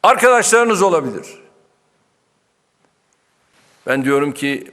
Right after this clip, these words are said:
bunları da ifşa etmeniz lazım. Bunları savcılıklarımıza, emniyet teşkilatımıza bildirmeniz lazım.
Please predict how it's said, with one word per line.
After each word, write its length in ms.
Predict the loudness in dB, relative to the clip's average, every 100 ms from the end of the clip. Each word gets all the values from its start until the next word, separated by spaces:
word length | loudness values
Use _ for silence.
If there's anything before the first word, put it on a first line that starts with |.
| -8
bunları 300 | -4 -4 -2
da 60 |
ifşa 320 | -6 -4 -4
etmeniz 420 | -4 -8 -16 -16 -18
lazım. 280 | -16 -18 -20 _ _ _ _ _ _ _ _ _ _ _ _ _ _ _ _ _ _
Bunları 500 | -2 2 4 2 0 -6 -14 -20 -20 _ _ -8
savcılıklarımıza, 1300 | 0 0 0 -4 -2 0 0 0 0 0 -2 -8 -20 -20 _ _ _ _ _ _ -4
emniyet 420 | 0 2 0 0
teşkilatımıza 1120 | -4 -2 0 2 2 -2 -2 0 0 0 -8 -12
bildirmeniz 600 | -6 -4 -4 -6 -8 -12
lazım. 320 | -16 -18 -20